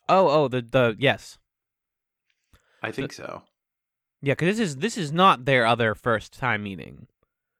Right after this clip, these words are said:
Speaker 1: Like how the other two times that we saw Lockley kind of felt both like they were both separately first times a little bit.
Speaker 2: Yeah, well, the other one is, um, is finding her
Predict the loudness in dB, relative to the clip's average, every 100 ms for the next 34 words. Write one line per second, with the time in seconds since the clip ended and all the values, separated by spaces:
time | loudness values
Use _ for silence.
0 | _ _ _ _ _ 0 0 2 0 2
1 | 0 -2 -4 -4 -2 -2 -2 -4 0 0
2 | 0 -2 -6 -6 -6 -4 -2 -2 -2 -6
3 | 2 2 4 4 2 -2 -2 0 -2 -4
4 | -4 -4 -4 -4 -4 -4 -6 -6 -4 -4
5 | -6 _ _ _ _ _ _ 0 4 4
6 | 4 0 0 -4 -2 2 4 4 0 -2
7 | -4 -6 -6 -4 -2 -4 -10 -18 -20 _
8 | -8 -4 -4 -6 -12 -16 -16 -10 -6 -4
9 | -6 -10 -8 -4 -2 -2 -4